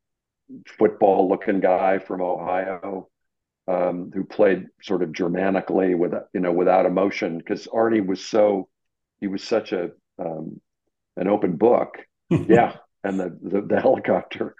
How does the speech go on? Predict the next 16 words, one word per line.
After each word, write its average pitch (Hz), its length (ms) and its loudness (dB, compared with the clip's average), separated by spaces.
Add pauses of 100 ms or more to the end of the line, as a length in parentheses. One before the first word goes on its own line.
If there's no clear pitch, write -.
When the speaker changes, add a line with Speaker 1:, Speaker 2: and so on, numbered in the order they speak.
(360)
Speaker 1:
Um, 95 640 2 (1040)
and 113 200 2
they, 165 280 6 (840)
they 120 140 -4
actually 95 400 -4
had 90 180 -6
a 82 80 -8
deep, 78 600 -2 (240)
abiding, 90 720 0 (520)
uh, 82 200 -8
respect - 540 -2
and 80 100 -4
affection 87 440 -2
for - 160 -4
each - 160 -6
other, - 160 -2